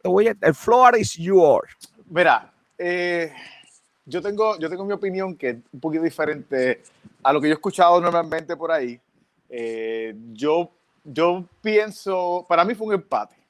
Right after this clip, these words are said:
Speaker 2: para mí fue un empate y finalmente lo gana Biden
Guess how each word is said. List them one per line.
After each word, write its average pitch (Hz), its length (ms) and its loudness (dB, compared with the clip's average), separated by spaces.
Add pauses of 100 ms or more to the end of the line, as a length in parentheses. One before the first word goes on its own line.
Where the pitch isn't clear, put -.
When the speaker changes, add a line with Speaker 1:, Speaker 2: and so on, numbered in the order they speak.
Speaker 2:
para 113 140 -14
mí 131 100 -12
fue 170 120 -12
un 185 100 -8
empate 135 520 -2 (680)
y 156 520 -8
finalmente 175 420 -4
lo 202 100 2
gana 196 420 0
Biden 160 720 -4